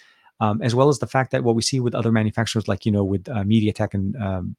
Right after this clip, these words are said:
I forget, like, there's another, there's one more S O C in China that we haven't really seen much for, uh, in the U S. Um, but short answer is, I, I feel like, yeah, it is, uh, pretty much what we see here, but I think that's because of where this is the first generation. Everybody's reacting to it.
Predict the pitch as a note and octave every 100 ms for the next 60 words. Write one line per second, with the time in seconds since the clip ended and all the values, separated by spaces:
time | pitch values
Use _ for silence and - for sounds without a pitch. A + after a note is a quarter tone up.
0 | - - B2 A#2+ A2+ A#2+ G#2+ A#2 B2+ B2+
1 | B2 B2 A#2 G#2+ B2+ D3+ D3+ C#3+ B2 B2
2 | - A#2+ G#2+ A#2+ A2+ G#2 G2+ G#2 A2+ A2
3 | A2 G2 - G#2+ G2 G2+ - - F2+ -
4 | - - - - _ A2 F3 A#2 G#2 G2+
5 | G2+ G2 - - A2 F#2 F2+ F#2 - _
6 | _ _ _ _ - - - F3+ F3+ D#3
7 | E3 C3+ A#2 A#2+ D3 - F3+ D3 B2+ G2+
8 | G#2+ C#3+ C#3 - A#2 - A#2 G#2+ F3 E3
9 | D#3+ C#3 C3 C3+ A2+ - B2 G#2+ A#2 G#2+
10 | A2 D3+ C#3 - B2+ B2+ A2 G#2 A2 G#2+
11 | G#2 - - - - - A2+ C3+ D#3 B2+
12 | A#2+ C#3 B2 - A#2 G#2+ G#2+ - F#2+ A2+
13 | A#2+ B2 A2 G2+ G#2 G2+ G#2 - C#3 -
14 | D#3 E3